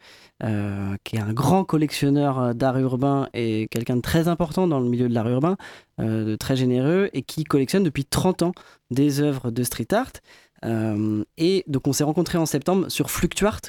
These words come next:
qui est vraiment un centre d'art, euh, qui est une péniche, euh, à Paris. Et il avait parfaitement identifié ce que on faisait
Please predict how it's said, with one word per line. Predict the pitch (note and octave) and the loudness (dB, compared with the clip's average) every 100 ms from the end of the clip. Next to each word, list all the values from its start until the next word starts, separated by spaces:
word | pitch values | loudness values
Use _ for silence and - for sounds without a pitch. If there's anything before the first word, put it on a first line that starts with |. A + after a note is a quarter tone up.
| - | -12
qui | - C3 B2 | 0 2 2
est | B2 | 0
vraiment | A#2+ C#3 C#3 | 0 2 2
un | B2+ | 0
centre | - C3+ - | 0 0 -2
d'art, | C#3 D3 C#3 | 0 0 2
euh, | B2+ A#2+ A#2 | 0 0 -2
qui | - | 0
est | |
une | A#2 - | -2 2
péniche, | D#3 F3 G#3+ - | 2 2 0 -2
euh, | B2 A2+ - | -2 -2 -2
à | A#2+ | -4
Paris. | - C3 C#4 _ - - - - - - | -2 -2 -2 _ -16 -14 -16 -20 -20 -4
Et | D3 D#3 D3+ | 0 2 0
il | C3+ B2 | 0 0
avait | A#2+ C3+ | 2 0
parfaitement | - - G#3+ G#3+ | 0 0 2 4
identifié | F#3 D#3 D#3 - E3+ | 4 2 0 2 0
ce | D#3 - | 0 0
que | C#3 B2+ B2 A#2+ A2+ A#2 | 2 2 2 2 0 2
on | A#2+ | 2
faisait | C#3+ D#3+ C4 | 2 2 0